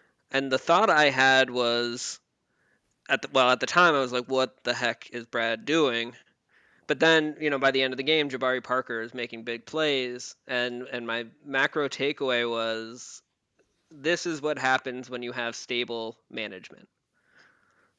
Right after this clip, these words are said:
Is, you know, Danny comes out, gives Stevens full backing. Stevens has the confidence to be able to bring these guys in and mix and match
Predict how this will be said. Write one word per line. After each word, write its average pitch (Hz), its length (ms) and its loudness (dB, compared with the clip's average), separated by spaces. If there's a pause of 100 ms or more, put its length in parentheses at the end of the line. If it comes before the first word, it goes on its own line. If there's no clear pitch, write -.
(200)
Is, 123 640 -2 (100)
you 135 160 -6
know, 110 320 -6 (2250)
Danny 147 760 0
comes 135 300 -4
out, 123 380 2 (280)
gives 131 260 -6 (480)
Stevens 127 500 0
full 143 280 4
backing. 120 680 0
Stevens 147 340 -4
has 131 160 0
the 127 80 -4
confidence 120 600 -6
to - 100 -18
be 120 120 -4
able 117 140 -4
to 113 80 -10
bring 127 300 -8
these 123 160 -10
guys 117 300 -4
in 123 360 -4
and 117 180 -8
mix 127 220 -2
and 120 140 -6
match 120 500 -4